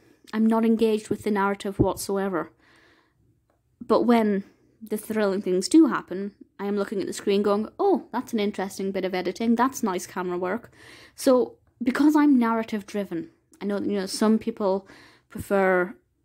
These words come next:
visual beauty, some people like me prefer a juicy narrative.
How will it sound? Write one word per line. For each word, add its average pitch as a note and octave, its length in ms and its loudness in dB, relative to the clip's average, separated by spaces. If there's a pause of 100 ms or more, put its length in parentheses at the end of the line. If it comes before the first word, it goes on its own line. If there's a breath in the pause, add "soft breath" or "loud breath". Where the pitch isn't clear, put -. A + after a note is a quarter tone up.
(380)
visual G3+ 640 2 (180)
beauty, D4 500 0
some A#3 240 -2
people B3 280 -2
like A#3 220 -2
me B3 140 4
prefer A#3+ 360 0
a A#3 60 2
juicy A#3 320 0
narrative. G#3+ 480 -2